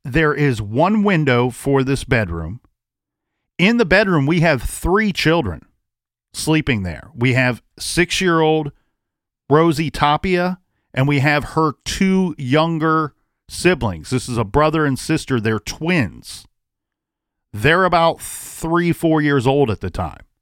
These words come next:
Underneath the window from the inside of the bedroom, there is a chest, which is like a, a dresser drawer. When police arrive on the scene, there's a bit of a suspicion from the police angle.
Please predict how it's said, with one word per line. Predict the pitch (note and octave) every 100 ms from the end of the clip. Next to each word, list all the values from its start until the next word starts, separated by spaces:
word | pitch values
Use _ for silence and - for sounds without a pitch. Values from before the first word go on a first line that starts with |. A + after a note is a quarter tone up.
| _ _ _ _
Underneath | D#3 G#3+ C#4 A#3 G#3 A3 G#3
the | D#3
window | C#3 D#3 F#3 B2+ F#2+ E2
from | - C#3+
the | D3 F3+
inside | G3+ - D3 F2 A1 - - _ _ _ _ _ _ -
of | C3+
the | B2
bedroom, | G#2+ A2+ F#2+ F#2 F#2 -
there | A2 C3+ C3+
is | C3+ D3 C3+ B2+
a | B2+ A#2+ A#2
chest, | - - F3+ G3+ G#3+ - - - - _ _ _ _ _ _ _ _ _ _ _
which | C3+ D3
is | B2+
like | D3+ C#3
a, | D3 C#3+
a | C#3+
dresser | B2 D3+ D3 D#3
drawer. | A#2 C3 B2+ F2 - _ _ _ _ _
When | D#3 E3+ E3
police | F3+ G#3 C4+
arrive | C#4+ A3+ G3+ F3
on | E3
the | C#3
scene, | - - A3+ D3+ B2 A#2+ -
there's | - A#2+ F3+ F#3
a | D#3+
bit | A#2+ A3+
of | C#4
a | A3
suspicion | - - - G#3+ A3+ - D3
from | - - F#3 F3+ F3+ E3 -
the | C#3+ D3+ D3+
police | - D#3+ A3+ A3
angle. | C#3 F2+ E2+ -